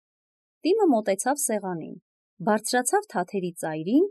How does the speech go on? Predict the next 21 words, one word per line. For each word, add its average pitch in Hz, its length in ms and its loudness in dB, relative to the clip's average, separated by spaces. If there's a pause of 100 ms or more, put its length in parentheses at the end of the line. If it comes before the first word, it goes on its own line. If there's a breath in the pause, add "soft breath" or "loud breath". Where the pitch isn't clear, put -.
(280)
վիզը 277 360 4
երկարացրեց 285 920 0
և 196 240 0
բռնեց 196 480 0
վառվող 175 480 -2
սիգարը։ 175 580 -2 (1400)
"Բլնի, 359 480 8
Սևուկ", 339 640 4 (280)
սվսվաց 185 680 -4
նա։ 165 140 -6 (460)
Ուզում 339 260 4
էր 320 120 6
ասել 370 320 2 (120)
"բռնի, 294 400 8
Սևուկ", 190 500 0 (300)
բայց 302 260 4
սիգարը 440 420 4
խանգարում 226 580 4
էր 175 120 0
նրան 175 300 0
խոսել։ 165 480 -6